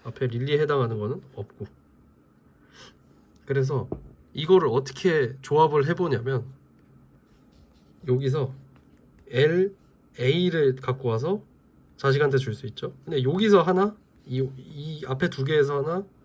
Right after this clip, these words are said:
뒤에 두 개에서 하나, 이런 식으로 가는 거예요. 그래서 엘에이, 엘에이 나오고, 그 다음에 엘엔, 엘엔, 그리고 뒤에 걸로 엔에이,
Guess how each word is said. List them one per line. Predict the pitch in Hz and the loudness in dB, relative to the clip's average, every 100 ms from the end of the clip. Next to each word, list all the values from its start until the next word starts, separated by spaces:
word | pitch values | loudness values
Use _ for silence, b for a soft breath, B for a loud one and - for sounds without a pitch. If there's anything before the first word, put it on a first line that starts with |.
| b b b b b | b b b b b
뒤에 | - 175 | -4 0
두 | 139 135 | 0 4
개에서 | 135 120 | 4 4
하나, | 147 143 | 0 -2
이런 | 110 139 135 | -2 0 0
식으로 | 117 104 | -2 -6
가는 | 104 101 | -8 -8
거예요. | 107 - - _ _ | -12 -18 -20 _ _
그래서 | 131 131 127 | -8 -6 -2
엘에이, | 123 123 107 98 - - _ _ _ | -2 -2 -2 -6 -10 -20 _ _ _
엘에이 | 123 123 113 | -4 -4 -4
나오고, | 123 _ 175 - _ b b b b b b _ | -10 _ -16 -16 _ b b b b b b _
그 | 123 | -6
다음에 | 113 123 190 | -4 -4 -6
엘엔, | 127 139 175 - - _ - 123 110 104 _ _ _ _ _ _ _ - | -2 -2 -4 -10 -20 _ -8 -4 -4 -6 _ _ _ _ _ _ _ -16
엘엔, | 151 - 113 101 _ - _ - | -12 -8 -10 -10 _ -20 _ -10
그리고 | 123 135 190 | -10 -10 -14
뒤에 | - 123 | -4 -4
걸로 | 123 110 131 208 - _ | -4 -8 -8 -10 -12 _
엔에이, | 117 123 127 180 | -6 -2 -2 -2